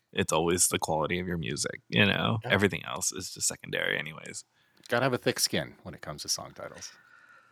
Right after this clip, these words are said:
Speaker 1: Yeah,
Speaker 2: We're
Speaker 1: I'm
Speaker 2: gonna
Speaker 1: sorry.
Speaker 2: change 'em. <laughs>
Speaker 1: <laughs> Yeah, yeah.
Speaker 2: So we also decided to ask, um, someone from the client side, and we got a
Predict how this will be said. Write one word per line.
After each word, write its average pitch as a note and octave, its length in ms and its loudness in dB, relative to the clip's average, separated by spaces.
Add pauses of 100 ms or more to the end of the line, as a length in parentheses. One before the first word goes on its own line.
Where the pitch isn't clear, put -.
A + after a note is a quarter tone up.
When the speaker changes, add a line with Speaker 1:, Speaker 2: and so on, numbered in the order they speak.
(500)
Speaker 1:
Yeah, F2+ 200 8
Speaker 2:
We're - 20 10
Speaker 1:
I'm F2+ 80 8
Speaker 2:
gonna F2 180 8
Speaker 1:
sorry. - 0 -
Speaker 2:
change E2 280 0
'em. D#2 80 -4
<laughs> A#2 120 8 (280)
Speaker 1:
<laughs> - 440 6 (200)
Yeah, A2+ 640 -2
yeah. G#2+ 200 -2 (1040)
Speaker 2:
So C#3 460 10
we B2+ 220 2
also C3+ 420 6
decided F2+ 400 2
to F#2 220 -4
ask, E2 500 0 (320)
um, D#2 480 -2 (260)
someone A#2+ 320 4
from G#2 180 -2
the F#2 80 -4
client C#3 340 2
side, F#2+ 300 0
and C#3 80 -2
we F#2 100 -2
got F#2+ 280 4 (420)
a F2+ 220 -4